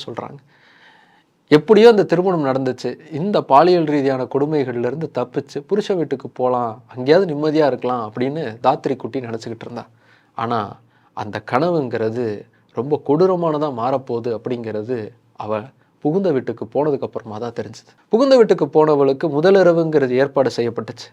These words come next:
ஆனா அன்னைக்கு அவளோட அந்த இரவை கழிச்சது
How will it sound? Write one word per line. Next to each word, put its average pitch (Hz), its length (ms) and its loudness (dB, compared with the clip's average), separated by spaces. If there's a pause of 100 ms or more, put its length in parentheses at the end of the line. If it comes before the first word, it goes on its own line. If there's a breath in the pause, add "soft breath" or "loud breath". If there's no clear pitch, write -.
ஆனா 117 360 -2 (280 soft breath)
அன்னைக்கு 139 640 0 (160)
அவளோட 156 380 4
அந்த 156 240 4
இரவை 147 480 0
கழிச்சது 123 580 -4